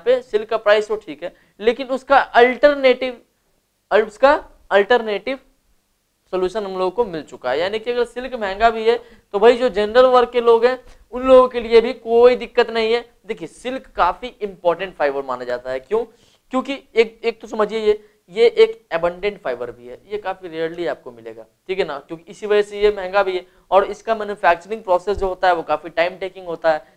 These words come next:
ये भी इसके महंगाई का एक कारण है। लेकिन ज़रा समझिए आप, जो rayon है, rayon को तो हम लोग बार बार बना सकते हैं क्योंकि wooden pulp की कमी नहीं है हमारे पास।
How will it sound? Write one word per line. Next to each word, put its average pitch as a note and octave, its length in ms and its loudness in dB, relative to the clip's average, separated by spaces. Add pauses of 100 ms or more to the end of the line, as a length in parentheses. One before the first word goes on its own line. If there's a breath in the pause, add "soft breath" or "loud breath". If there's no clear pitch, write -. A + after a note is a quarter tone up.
(140)
ये E3+ 120 0
भी G#3 140 -6
इसके G3+ 200 -8
महंगाई F#3+ 380 -2
का G3 100 -2
एक F3+ 140 0
कारण E3 300 -2
है। D#3 100 -12 (280)
लेकिन B3+ 260 -2
ज़रा C4 160 8
समझिए A3 360 0
आप, - 280 2 (1200)
जो A3 140 8
rayon A#3 380 8
है, B2+ 180 -10 (480)
rayon A#3+ 300 6
को C4 100 2
तो C4 100 -2
हम A#3+ 100 0
लोग A#3+ 140 4
बार G3+ 200 6
बार G#3+ 100 6
बना G3+ 240 2
सकते F#3+ 240 -12
हैं E3+ 100 -16
क्योंकि F3 300 -16
wooden A3 240 4
pulp A3+ 320 2
की G3+ 100 -20
कमी G#3 260 -2
नहीं G#3+ 160 -2
है G#3 60 -2
हमारे G3 200 0
पास। F3+ 320 0